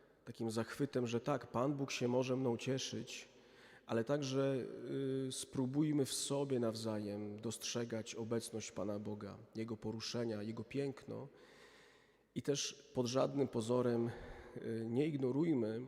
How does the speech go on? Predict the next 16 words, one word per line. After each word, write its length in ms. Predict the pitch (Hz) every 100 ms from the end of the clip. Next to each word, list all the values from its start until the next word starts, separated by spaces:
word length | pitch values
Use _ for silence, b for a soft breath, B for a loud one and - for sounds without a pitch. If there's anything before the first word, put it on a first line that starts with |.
| - 117
nie 160 | 117
lekceważmy 680 | 135 - 127 131 139 - 131
tego, 260 | 131 139 139
co 180 | 135
jest 320 | 135 131 - - -
kruche, 460 | - 120 - - 113 - - - B B
ograniczone, 800 | 127 131 135 135 - 156 123 95 -
słabe, 640 | - 135 139 113 98 107 B B B B B B B _
dlatego 300 | - 110 131
że 120 | 127 135
w 80 |
tych 240 | - 143 143
obszarach 480 | - 147 139 139 -
też 380 | 160 156 -
jest 220 | 127 113 113
bardzo, 580 | 110 117 110 113 107